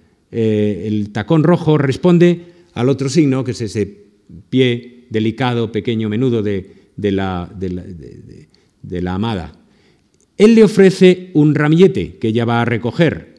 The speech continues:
y ella, digamos que, rinde su abanico. El abanico está cerrado y como abatido. El abanico es como el arma de la esgrima amorosa en estas,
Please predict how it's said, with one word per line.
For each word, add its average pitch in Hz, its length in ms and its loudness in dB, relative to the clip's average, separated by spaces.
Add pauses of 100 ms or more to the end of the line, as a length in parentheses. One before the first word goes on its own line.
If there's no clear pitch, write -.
(800)
y 185 200 4
ella, 196 440 6 (540)
digamos 135 480 -4
que, 95 500 -4 (840)
rinde 135 640 0 (260)
su - 180 -4
abanico. 104 560 -6 (220)
El 101 80 -8
abanico 135 300 -4
está 131 340 -8
cerrado 135 840 -4
y 120 100 -8
como 117 640 -6
abatido. 120 600 -4 (460)
El 110 180 -8
abanico 127 400 -4
es 123 120 -8
como 98 500 -10 (200)
el 117 120 -2
arma 117 400 -4
de 101 80 -8
la 101 140 -8
esgrima 117 320 -6
amorosa 107 600 -10
en 101 140 -12
estas, 107 520 -12